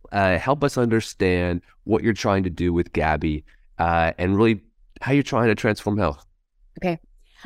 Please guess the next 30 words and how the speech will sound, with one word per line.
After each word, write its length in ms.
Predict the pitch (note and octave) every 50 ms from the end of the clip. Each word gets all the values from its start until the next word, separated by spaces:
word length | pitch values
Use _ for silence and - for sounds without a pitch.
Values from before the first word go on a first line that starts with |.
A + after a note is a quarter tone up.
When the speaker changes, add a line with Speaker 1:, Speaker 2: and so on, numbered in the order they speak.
| - -
Speaker 2:
Um, 260 | F#3 F3+ E3 D3+ C#3+ -
I 60 | E3+
love 200 | E3+ D#3+ D#3 D#3+
talking 300 | - - D3 C#3 - C#3+
about 220 | C3+ C3 B2 - -
this. 260 | - C#3+ D#3+ - - - _ _ _ _ _ _ _
Our 140 | - F3 G3
mission 400 | G#3+ F#3+ G3 - G3+ F#3 G3 A3+
is 280 | - - F3+ F3+ E3 -
to 100 | - -
make 180 | F#3+ F3+ F3+ - -
all 320 | - F#3 F#3 F#3+ G3 G3+ F3+
late-stage 640 | F3 E3+ F3 - - - - F3 E3+ E3+ D#3+ - -
breast 260 | - D3+ D3+ - -
cancer 460 | - - C3+ C#3+ D#3 - D#3+ D3 - -
obsolete 580 | - D3 D3 - - - - A2 - F2 - - _ _ _ _ -
by 120 | E3 E3
ensuring 560 | D3 D3 D#3+ - - F3 D#3 D3+ D3+ D3+ D3+
that 180 | D3 C#3+ - - _ _ _ -
every 320 | - G3+ F3+ F#3 G#3+ A3
woman 400 | G3+ E3+ F3+ E3 E3 E3+ F#3 E3+
knows 260 | D#3 D#3 D3 D#3+ -
her 120 | - G3 F#3
risks 480 | D#3 C#3+ E3+ G#3+ - - - - - - - - -
and 100 | D#3+ E3
has 180 | D3+ D#3+ D3+ -
access 600 | - C#3+ D3 D3+ - - D#3 C#3+ C#3 - - - - _ _ _ -
to 80 | -
early 200 | - C3+ C#3 C#3
detection. 540 | C3+ - - - - - - - - - F3+